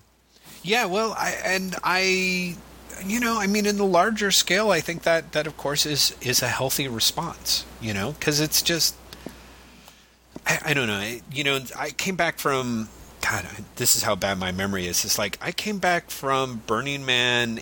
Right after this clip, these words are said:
and the Mississippi had flooded,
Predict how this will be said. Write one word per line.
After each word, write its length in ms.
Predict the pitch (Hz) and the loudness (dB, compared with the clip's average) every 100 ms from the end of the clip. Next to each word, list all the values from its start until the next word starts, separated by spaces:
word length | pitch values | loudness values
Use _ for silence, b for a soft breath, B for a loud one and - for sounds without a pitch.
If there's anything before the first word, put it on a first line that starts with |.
| - | -6
and 1080 | 110 110 107 104 104 101 101 98 95 95 90 - - | -2 0 2 2 2 0 -2 -2 -2 -4 -6 -8 -8
the 100 | 95 | -6
Mississippi 840 | 92 95 131 - 107 - - 220 | -4 -4 -2 2 2 2 0 -2
had 100 | 214 | -2
flooded, 580 | - - 208 233 226 196 | -2 0 2 2 0 -2